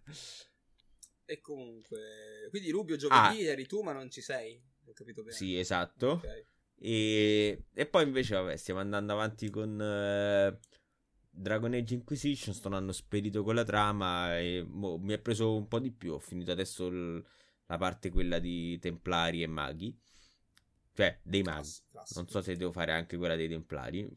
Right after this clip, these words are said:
Speaker 3: E comunque, vabbè, coi maghi, c'è stato il viaggio nel tempo, panico. E,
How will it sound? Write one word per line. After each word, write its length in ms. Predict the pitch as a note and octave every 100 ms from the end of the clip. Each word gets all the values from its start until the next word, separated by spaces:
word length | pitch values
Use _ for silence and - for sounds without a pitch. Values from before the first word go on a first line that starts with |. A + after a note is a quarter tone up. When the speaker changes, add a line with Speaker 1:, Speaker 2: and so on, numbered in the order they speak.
| -
Speaker 3:
E 560 | B1 D2+ C#2+ C2+ D2+ C#2
comunque, 320 | - F2+ -
vabbè, 140 | C#2+ -
coi 160 | -
maghi, 640 | E2 C2+ F2 F2+ - - - - -
c'è 120 | - E2
stato 140 | E2
il 60 | D#2+
viaggio 260 | E2 F2
nel 180 | F2+ E2
tempo, 800 | - B1 D#2+ F2 - G1+ G1+ D#2
panico. 360 | E2+ - - - - - - - _ _ _ _ _ - -
E, 1200 | - F#2 F2 F2 F2 E2+ E2+ E2+ E2+ E2+ E2+ E2+